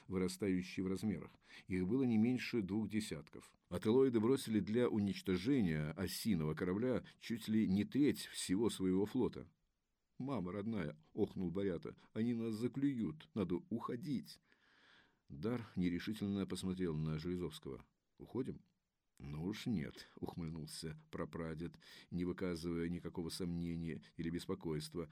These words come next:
«Они ещё не знают, с кем связались. Это военный крейсер Галиктов, обладающий прекрасными ходовыми качествами и оружием. Сами Галикты давно ушли в небытие, как и их соперники, с которыми они воевали,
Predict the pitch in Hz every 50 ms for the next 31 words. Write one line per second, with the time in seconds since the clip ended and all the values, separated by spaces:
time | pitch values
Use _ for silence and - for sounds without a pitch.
0 | - - - - - - 87 90 95 104 - - 113 120 117 101 110 107 92 92
1 | 104 95 101 107 - - - - 107 90 78 - - - 85 78 80 80 69 60
2 | 55 - - - - - _ - - - - - - _ _ _ _ _ - -
3 | - - 120 127 131 127 127 127 127 127 127 - 135 135 127 110 107 - - 110
4 | 104 95 90 - - _ _ - 78 85 101 110 113 117 113 - - - - 67
5 | - - 80 78 85 85 90 95 92 87 87 - - - 95 90 - 101 95 -
6 | 110 107 98 - - 101 101 92 - 95 90 98 98 98 98 101 104 - 123 117
7 | - - 110 - - 113 110 110 107 107 110 110 110 120 110 87 76 73 73 69
8 | 67 64 - - _ _ - - - - - - - _ _ _ _ _ - -
9 | - - - 139 139 139 135 117 123 123 131 135 - - 135 127 127 127 127 127
10 | 127 127 - 120 123 117 120 120 110 127 127 - - 135 131 110 85 71 62 55
11 | - - 80 - - 80 80 82 - - - 104 107 - 127 120 92 76 76 71
12 | 71 - - - - - - 90 - 92 85 85 87 90 90 90 90 87 87 95
13 | 101 104 104 104 95 78 76 69 65 50 -